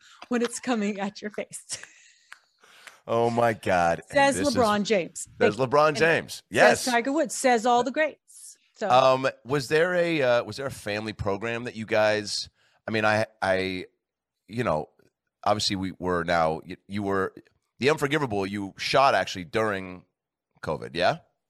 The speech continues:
Speaker 1: Yeah, we sh-, not the first, the first half we shot pre-shutdown, then we got shut down, and then six months later we shot during the very beginnings of it, where we didn't know what we were doing other than developing a protocol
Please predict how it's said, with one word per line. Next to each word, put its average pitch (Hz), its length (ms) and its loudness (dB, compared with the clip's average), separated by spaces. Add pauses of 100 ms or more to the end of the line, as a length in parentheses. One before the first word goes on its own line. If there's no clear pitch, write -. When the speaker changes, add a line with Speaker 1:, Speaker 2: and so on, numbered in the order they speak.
Speaker 1:
Yeah, 175 240 -8
we 202 120 -6
sh-, - 100 -12
not 240 240 2
the 269 80 -4
first, 196 240 -4
the 190 80 -14
first - 300 -4
half 240 220 0
we 240 60 -8
shot 190 400 -4 (680)
pre-shutdown, 185 1080 -4
then 185 80 -6
we 190 120 -6
got 190 180 -6
shut 190 240 -8
down, 180 320 -6
and 175 120 -8
then 175 120 -10
six - 260 -10
months 180 220 -10
later 170 280 -6
we 175 180 -10
shot 165 580 -6 (840)
during 190 420 -2
the 175 60 -6
very 175 220 -4
beginnings 170 580 -8
of 170 200 -6
it, 170 140 -8
where 160 500 -8 (240)
we 190 160 -8
didn't 170 320 -10
know 151 440 -12 (480)
what 175 360 -6
we 165 160 -8
were 160 140 -8
doing 160 420 -10
other 165 200 -4
than 160 460 -8
developing 185 560 -4
a 156 60 -10
protocol 180 640 -6